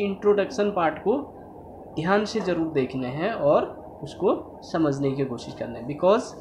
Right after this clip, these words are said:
starting में समझना बहुत ज़रूरी होता है। अगर start समझ में नहीं आया तो एंड भी आपकी समझ में नहीं आएगा, बहुत दिक्कत होगा। तो for this students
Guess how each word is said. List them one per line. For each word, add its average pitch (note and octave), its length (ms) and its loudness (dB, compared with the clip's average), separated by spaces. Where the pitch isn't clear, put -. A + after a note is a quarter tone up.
starting G3+ 440 2
में D3 100 0
समझना D#3+ 440 0
बहुत D3+ 280 -2
ज़रूरी D#3+ 320 4
होता D#3+ 280 2
है। G#3 60 -2
अगर D#3+ 200 0
start E3 360 0
समझ F3+ 280 -2
में F#3+ 100 0
नहीं G#3 160 0
आया A#3+ 140 -2
तो G#3 160 -2
एंड D#3 340 2
भी F#3+ 160 -2
आपकी C#3 300 -2
समझ B2 320 -4
में - 680 -6
नहीं C3 400 2
आएगा, A2+ 340 -2
बहुत D3 320 -4
दिक्कत C3+ 300 -2
होगा। C3 200 0
तो - 600 -8
for F#3 180 6
this C4+ 200 -2
students G3 540 -2